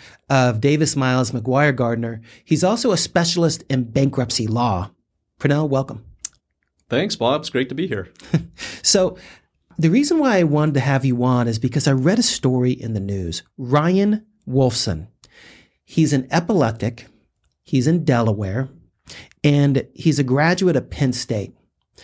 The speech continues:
Speaker 1: And because of, of his particular medical condition, he wasn't able to pay for his daily needs,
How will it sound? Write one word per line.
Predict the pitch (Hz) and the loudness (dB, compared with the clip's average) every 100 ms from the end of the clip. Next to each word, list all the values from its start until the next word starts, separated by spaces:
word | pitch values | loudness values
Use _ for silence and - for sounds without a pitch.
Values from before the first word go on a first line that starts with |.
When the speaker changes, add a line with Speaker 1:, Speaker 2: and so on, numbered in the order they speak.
| - - - - | -20 -20 -6 -2
Speaker 1:
And | 151 | 0
because | 170 220 262 | 2 2 2
of, | 254 - - - | 0 -2 -10 -2
of | 160 | 0
his | 170 165 - | 2 0 0
particular | - - 170 151 131 | -4 -2 -2 0 0
medical | 120 120 131 135 | 0 0 0 -2
condition, | 131 123 117 110 113 104 101 - - - | -4 -2 0 0 -2 -6 -8 -20 -20 -4
he | 185 | 0
wasn't | 208 277 277 165 | 2 2 0 2
able | 165 156 143 | 2 2 -2
to | - 143 131 123 120 - - | 0 2 4 4 0 -6 -4
pay | 151 151 | -2 0
for | 135 | 0
his | 127 117 113 | 2 0 0
daily | 120 120 113 107 | -2 0 0 -2
needs, | 101 104 98 - - | -4 -6 -8 -10 -12